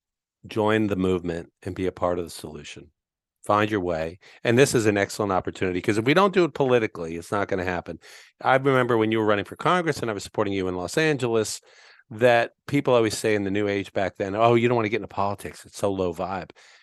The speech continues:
Actually, if you don't get into it, you're gonna live in a low vibe place. You have to, hey, bring it everywhere. Real spirituality, real humanity is in the trenches, not in any lofty place. You can go up there on the weekends,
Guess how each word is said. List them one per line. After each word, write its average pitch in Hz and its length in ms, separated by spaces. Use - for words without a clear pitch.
Actually, 127 320
if 107 140
you 107 80
don't 143 260
get 101 200
into 90 260
it, 90 80
you're 95 100
gonna 95 180
live 95 180
in 92 80
a 87 80
low 85 200
vibe 80 320
place. 80 380
You 113 100
have 120 460
to, 110 440
hey, 113 320
bring 139 260
it 151 120
everywhere. 110 640
Real 123 300
spirituality, 104 840
real 110 480
humanity 95 720
is 95 140
in 95 120
the 90 80
trenches, 92 720
not 95 220
in 92 160
any 90 180
lofty 85 380
place. - 340
You 120 120
can 120 100
go 117 140
up 110 100
there 101 160
on 95 80
the 95 80
weekends, 80 580